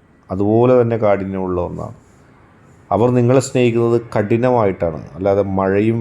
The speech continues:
വെയിലും കാറ്റും കോളും മാറുന്നതനുസരിച്ച്, സാഹചര്യം മാറുന്നതനുസരിച്ച് മാറുന്ന ഇഷ്ടമല്ല, ആത്മാർത്ഥമായ ഇഷ്ടം തന്നെയാണ്.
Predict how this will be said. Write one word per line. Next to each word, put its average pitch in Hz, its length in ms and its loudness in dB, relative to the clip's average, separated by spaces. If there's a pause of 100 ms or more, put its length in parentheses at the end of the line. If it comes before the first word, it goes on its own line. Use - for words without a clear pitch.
വെയിലും 104 340 0 (140)
കാറ്റും 101 460 0 (120)
കോളും 104 360 2 (240)
മാറുന്നതനുസരിച്ച്, 101 840 -4 (1200)
സാഹചര്യം 110 600 2
മാറുന്നതനുസരിച്ച് 107 680 -2 (120)
മാറുന്ന 110 480 2 (160)
ഇഷ്ടമല്ല, 104 540 -2 (480)
ആത്മാർത്ഥമായ 107 680 0
ഇഷ്ടം 95 260 -6
തന്നെയാണ്. 82 380 -6